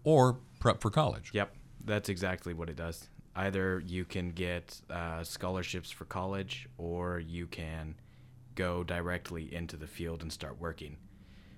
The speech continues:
Speaker 2: Uh, we like to give our,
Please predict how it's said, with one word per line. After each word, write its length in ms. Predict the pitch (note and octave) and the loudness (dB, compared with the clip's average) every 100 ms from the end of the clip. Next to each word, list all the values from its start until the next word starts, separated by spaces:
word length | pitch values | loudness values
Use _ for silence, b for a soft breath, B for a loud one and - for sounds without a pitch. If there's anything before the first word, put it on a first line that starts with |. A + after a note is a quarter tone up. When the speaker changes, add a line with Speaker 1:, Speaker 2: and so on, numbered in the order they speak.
| b | b
Speaker 2:
Uh, 340 | - F2+ F2 E2+ | 0 2 2 0
we 380 | F#2+ G2 G2 F#2 - - - F2+ | 0 2 2 0 -4 -14 -12 -6
like 340 | F2+ F#2 F2 - | -2 -2 -2 -6
to 420 | G2+ E2+ E2 E2 - b b - | -4 -2 -2 -6 -10 b b -2
give 200 | G2+ G2 | 2 4
our, 200 | F#2+ F2+ | 2 0